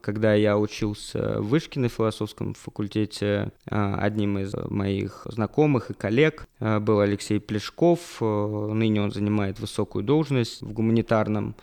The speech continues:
сегменте Вышки. И к моменту поступления в ВУЗ, если не ошибаюсь, у него было несколько матчей, проведённых в первой лиге за Тульский Арсенал.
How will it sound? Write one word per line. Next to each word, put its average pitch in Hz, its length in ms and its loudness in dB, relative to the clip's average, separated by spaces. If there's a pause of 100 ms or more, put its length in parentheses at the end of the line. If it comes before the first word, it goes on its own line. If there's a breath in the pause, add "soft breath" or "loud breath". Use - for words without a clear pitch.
(100)
сегменте 117 720 4
Вышки. 107 640 2 (360)
И 117 840 2 (200)
к - 100 -16
моменту 110 800 2 (360 soft breath)
поступления 113 760 2
в 101 40 -2
ВУЗ, 127 520 -4
если 110 300 0
не 107 80 2
ошибаюсь, 117 800 0 (480 soft breath)
у 117 60 2
него 117 260 4
было 113 300 4
несколько 110 1120 2
матчей, 110 640 2
проведённых 110 840 0 (120)
в 113 540 0
первой 110 500 2 (240)
лиге 120 500 4
за 110 160 0
Тульский 117 440 -2
Арсенал. 117 480 -2